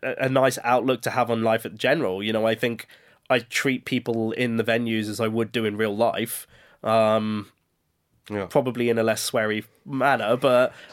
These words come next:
Speaker 1: um, ultimately it's that they go hand in hand. I don't have a, a work persona and a life persona. Yes, of course, there's bits of my life that are more <laughs> private than,
Speaker 2: Mm.
Speaker 1: than the, the kind of, like, wider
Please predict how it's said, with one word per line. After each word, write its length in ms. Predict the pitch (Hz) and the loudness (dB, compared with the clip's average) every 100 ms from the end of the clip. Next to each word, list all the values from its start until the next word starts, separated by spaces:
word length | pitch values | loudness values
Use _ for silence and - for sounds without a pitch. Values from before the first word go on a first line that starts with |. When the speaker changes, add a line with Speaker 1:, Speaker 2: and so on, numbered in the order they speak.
| - | 2
Speaker 1:
um, 720 | 131 131 131 131 131 131 127 _ _ _ - | 4 6 4 2 0 -2 -6 _ _ _ 0
ultimately 560 | 151 151 139 120 127 120 | 2 2 0 0 2 0
it's 300 | 113 - - | 0 -2 -2
that 280 | - 120 - | 0 0 0
they 120 | 127 | 0
go 180 | 135 120 | 2 2
hand 160 | 123 | 0
in 40 | 110 | 0
hand. 160 | 127 | 0
I 60 | 113 | 0
don't 220 | 123 127 | 0 -2
have 280 | 110 131 131 | -2 -2 0
a, 260 | 123 110 104 - - _ _ - | 2 0 -2 -12 -20 _ _ -8
a 60 | 127 | -2
work 360 | 123 - - | 2 2 2
persona 440 | 147 123 131 120 117 | -2 0 2 2 2
and 100 | 110 | 0
a 40 | |
life 260 | 110 127 120 | 2 2 0
persona. 280 | 120 113 107 | -4 -4 0
Yes, 260 | 120 117 | -2 -2
of 80 | 113 | -6
course, 240 | - 123 - | -2 -2 -2
there's 140 | 113 | -4
bits 220 | 123 107 | -6 -8
of 60 | 110 | -4
my 100 | 110 | -2
life 300 | 117 113 110 | 2 2 2
that 260 | 123 110 101 - - - | 2 2 0 -12 -6 2
are 280 | 123 117 117 | 4 4 2
more 300 | 151 151 131 | 0 2 2
<laughs> 80 | 117 190 | 2 2
private 480 | 175 254 175 135 | 2 2 0 2
than, 180 | 147 143 | 2 2
Speaker 2:
Mm. 320 | 131 104 101 101 - - | 2 -2 -4 -8 -2 4
Speaker 1:
than 340 | 135 127 123 | 4 4 2
the, 180 | 127 127 | 0 -2
the 80 | 135 | -2
kind 180 | 131 123 | 0 0
of, 100 | 117 | 2
like, 200 | 120 113 | 0 0
wider 920 | - 127 127 127 117 113 110 110 110 | -10 -2 2 2 4 2 2 0 -2